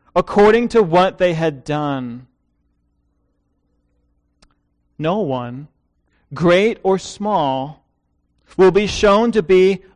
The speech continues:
a good person before God. There is going to be records of every last sin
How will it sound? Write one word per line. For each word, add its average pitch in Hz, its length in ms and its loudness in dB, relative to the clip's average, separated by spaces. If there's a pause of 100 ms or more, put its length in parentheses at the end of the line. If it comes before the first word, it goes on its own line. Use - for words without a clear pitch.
a 170 120 2
good 170 400 0
person 147 640 -4 (360)
before 139 340 -4
God. 120 580 -10 (1080)
There 170 160 2
is 185 80 0
going 180 220 0
to 160 80 -4
be 156 280 -2 (100)
records 143 880 -2 (200)
of 151 260 0
every 175 440 2
last 160 380 -2
sin 139 720 -8